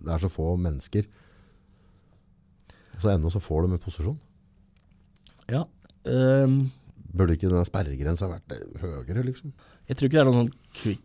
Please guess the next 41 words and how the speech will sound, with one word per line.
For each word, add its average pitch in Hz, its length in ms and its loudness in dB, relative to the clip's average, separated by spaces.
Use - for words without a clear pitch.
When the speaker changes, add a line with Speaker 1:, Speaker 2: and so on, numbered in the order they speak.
Speaker 2:
fix. - 300 -4
Det 139 80 4
er 135 80 4
litt 131 100 0
sånn 113 160 0
med 117 140 2
det 120 80 2
norske 113 600 -2
systemet 117 640 -2
der 107 120 -2
vi 113 140 0
velger 104 420 -4
folk - 380 -10
ifra, 104 300 -4
vi 117 100 -6
velger 120 260 -2
flere 98 360 -4
folk 104 240 -6
fra 107 120 -4
hvert 110 120 -10
distrikt, 123 460 -6
da. 110 60 -12
Speaker 1:
Ja. 101 140 2
Speaker 2:
Sånn 107 180 0
at, 113 160 -2
eh, 104 80 -2
noen 107 220 0
skal - 180 -6
få 110 120 0
representere 110 640 -2
mitt 107 260 -6
synspunkt, 110 540 -4
og 117 80 -6
noen 104 160 -6
skal 110 180 -10
få 113 80 -6
representere 104 800 -4
Arbeiderpartiet 120 640 0
sitt 123 140 -2
synspunkt. 113 560 -4
Og, 113 160 -4